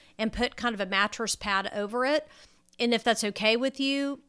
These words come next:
great, but I would definitely make sure I know that. But I think the biggest thing is, is it a queen size bed or a king size bed? Or if you're okay with a queen size bed,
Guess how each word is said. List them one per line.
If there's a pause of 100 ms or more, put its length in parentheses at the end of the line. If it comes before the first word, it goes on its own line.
great,
but
I
would
definitely
make
sure
I
know
that. (460)
But
I
think
the
biggest
thing
is,
is
it
a
queen
size
bed
or
a
king
size
bed? (720)
Or
if
you're
okay
with
a
queen
size
bed,